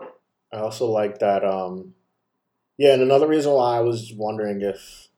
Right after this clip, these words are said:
like, so The Shining is basically, um, ab-, the power of, they kinda, like, had not much to do with the hotel. The Shining,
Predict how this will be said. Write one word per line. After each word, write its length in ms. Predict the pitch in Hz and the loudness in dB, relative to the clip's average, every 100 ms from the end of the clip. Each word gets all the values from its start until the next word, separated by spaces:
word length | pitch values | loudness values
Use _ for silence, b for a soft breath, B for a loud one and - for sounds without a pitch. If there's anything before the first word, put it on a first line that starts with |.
| _ _ _ _ _ | _ _ _ _ _
like, 260 | 110 101 | -8 -8
so 220 | - 127 120 | 0 4 4
The 140 | 123 | 4
Shining 500 | - 127 135 135 131 | 2 0 0 0 0
is 140 | 117 | 0
basically, 1040 | 113 113 110 120 104 107 101 98 98 98 98 _ _ _ _ _ _ _ _ _ _ _ _ - | 0 -2 0 -4 -6 -4 -4 -2 -4 -6 -10 _ _ _ _ _ _ _ _ _ _ _ _ -10
um, 680 | 95 92 92 90 90 92 92 _ _ _ _ - | -6 -6 -8 -8 -12 -14 -18 _ _ _ _ -8
ab-, 360 | 98 110 101 | -6 -6 -8
the 100 | 110 | -8
power 720 | - 110 101 117 139 160 - - | -8 -6 -2 0 2 0 -4 -8
of, 800 | 107 107 101 98 - - - _ _ _ _ _ _ _ _ | -6 -4 -6 -10 -18 -20 -20 _ _ _ _ _ _ _ _
they 80 | 120 | -4
kinda, 220 | 131 123 | -2 0
like, 180 | 117 113 | 0 2
had 360 | 113 107 101 | 2 0 -4
not 420 | 107 107 107 104 107 | -8 -6 -4 -6 -6
much 280 | 147 98 - | -6 -6 -10
to 100 | 104 | -10
do 180 | 98 104 | -6 -6
with 140 | 107 | -4
the 80 | 107 | -4
hotel. 440 | 107 104 117 113 | -4 -2 0 0
The 120 | 101 | 0
Shining, 680 | 95 98 98 98 95 95 95 | -6 -8 -8 -8 -8 -10 -16